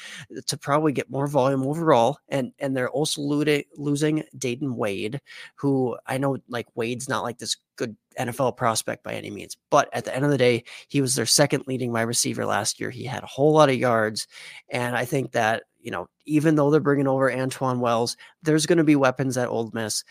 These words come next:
Trey Harris is still that incumbent number one. He had a very solid market share last year, a very good two point four nine yards per team pass attempt,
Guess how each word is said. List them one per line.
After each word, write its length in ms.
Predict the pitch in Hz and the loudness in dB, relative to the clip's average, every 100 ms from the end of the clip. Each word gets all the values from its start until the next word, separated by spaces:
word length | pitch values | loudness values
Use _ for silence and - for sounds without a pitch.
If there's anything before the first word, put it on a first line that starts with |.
| - | -16
Trey 320 | - - 147 143 | -12 -2 0 2
Harris 360 | 139 135 127 | 2 0 0
is 100 | 113 | -2
still 300 | - - 131 | -2 -2 -2
that 280 | 131 113 113 | 0 0 -2
incumbent 460 | - 117 127 120 123 | -8 -8 -6 -6 -6
number 260 | 113 113 107 | -8 -8 -6
one. 320 | 101 110 110 - - - | -6 -6 -8 -14 -20 -10
He 160 | 135 | -6
had 240 | 120 123 120 | -2 0 0
a 40 | |
very 340 | 117 120 123 123 | 0 -2 -2 -2
solid 400 | - 127 117 117 | 0 0 0 -2
market 300 | 120 113 113 | -4 -4 -4
share 280 | - 127 | -2 0
last 340 | 117 113 107 - | 2 0 -2 -4
year, 160 | 131 | -4
a 100 | 113 | -4
very 380 | 104 - 117 123 | -8 -6 -4 -4
good 240 | 120 113 110 - | -2 -2 -4 -12
two 140 | - 139 | -8 -8
point 260 | - 131 | -4 -6
four 220 | 117 135 117 | -4 -6 -2
nine 240 | 117 110 | -2 -2
yards 260 | 110 113 - | -2 -2 -4
per 140 | 117 | -8
team 280 | - 123 120 _ | -8 -10 -12 _
pass 280 | - 135 - | 2 2 2
attempt, 520 | 131 147 143 139 - | 0 2 2 0 -6